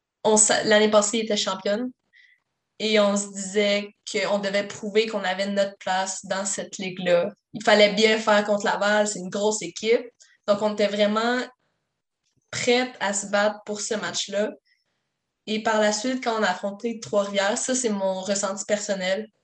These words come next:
Si tu parles à d'autres joueurs, ça se peut que ce soit autre chose. Mais U Q T R, l'année passée, il avait fini dernier.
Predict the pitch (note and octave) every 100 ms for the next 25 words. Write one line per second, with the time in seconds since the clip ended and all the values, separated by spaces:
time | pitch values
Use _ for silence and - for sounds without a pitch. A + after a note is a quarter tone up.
0 | - - A3 G#3+ G#3 - G#3 G3+ G3 G3
1 | G3 G3 G#3 G3+ F#3+ A3 G#3+ F#3 G3 F#3+
2 | F#3+ F#3+ F3+ B3 - - _ - - _
3 | _ G#3 G3 G3 - - - A3 - G#3+
4 | A3 B3 A3 G#3 G3 F#3+ G#3 G#3 G#3 F3+
5 | F3+ - F#3+ F#3+ F#3 F#3+ F3+